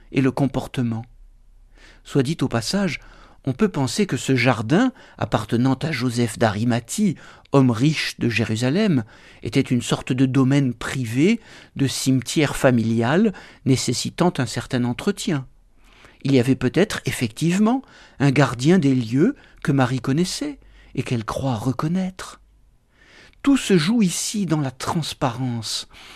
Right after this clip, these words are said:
dans le passage d'un niveau de réalité à un autre niveau,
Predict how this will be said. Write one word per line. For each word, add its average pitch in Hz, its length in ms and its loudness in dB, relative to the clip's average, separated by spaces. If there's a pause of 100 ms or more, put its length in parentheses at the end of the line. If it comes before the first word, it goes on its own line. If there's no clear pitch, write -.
(180)
dans 160 140 6
le 160 100 8
passage 143 720 -2 (260)
d'un 147 140 4
niveau 165 260 6
de 147 80 4
réalité 143 720 0
à 123 160 0
un 123 180 2
autre 156 340 0
niveau, 120 520 -2